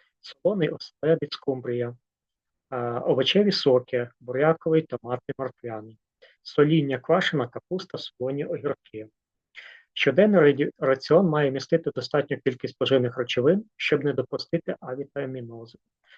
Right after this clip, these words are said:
а також залізомісних, залізомісні продукти, червоне, е, м'ясо, яблука, гранати, гречка, ячна каша.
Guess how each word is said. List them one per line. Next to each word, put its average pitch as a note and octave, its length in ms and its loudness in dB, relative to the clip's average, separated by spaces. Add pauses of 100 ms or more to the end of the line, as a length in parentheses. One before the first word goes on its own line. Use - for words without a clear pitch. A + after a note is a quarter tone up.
(120)
а - 80 -2
також E3 380 0
залізомісних, C3 1000 0
залізомісні C3+ 920 -2
продукти, D3+ 600 -8 (560)
червоне, D3+ 920 2
е, B2+ 120 0
м'ясо, D3+ 680 2
яблука, C3 580 0
гранати, B2 540 -2
гречка, C3+ 720 -2
ячна C3+ 420 -2
каша. A#2 540 -8